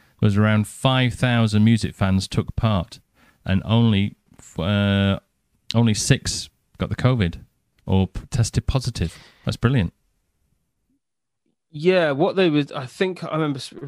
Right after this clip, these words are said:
Speaker 2: reading something. Yeah, so six from the actual festival or the gig
Speaker 1: Mm.
Speaker 2: tested, uh, positive for covid, but they, they say only two of them actually got it from the concert.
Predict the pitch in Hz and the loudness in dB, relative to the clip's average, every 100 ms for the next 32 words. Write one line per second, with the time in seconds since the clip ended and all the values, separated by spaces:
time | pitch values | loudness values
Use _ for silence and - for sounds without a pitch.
0 | 135 160 143 127 - 139 143 143 113 - | -10 -4 -4 -4 -4 -4 0 -2 -2 -8
1 | - - 190 - - - - - - - | -8 -2 -2 -2 -10 -8 -12 -16 -16 -2
2 | 165 156 151 - - 127 - 139 - 123 | 0 2 0 -2 -6 -6 -4 -4 -4 -6
3 | 110 117 139 - 127 120 123 113 120 107 | -2 -2 -4 -6 -4 -2 -4 -6 -6 -6
4 | 139 _ - 101 101 95 92 _ - 131 | -10 _ -6 2 4 4 2 _ -4 -2
5 | - 123 113 - _ 139 113 110 107 104 | -2 -4 -4 -12 _ -8 -4 -4 -4 -6
6 | - - 120 - - 113 120 - 131 123 | -8 -6 -6 -6 -14 -14 -14 -4 -2 -2
7 | 107 107 - _ _ - 95 123 127 123 | -2 -6 -10 _ _ -8 -6 -6 -6 -6
8 | 120 - 135 123 120 - 127 120 110 110 | -10 -6 -4 -4 -6 -6 -6 -4 -6 -10
9 | - - 113 - 104 98 - 104 - - | -12 -8 -8 -8 -12 -12 -10 -10 -12 -18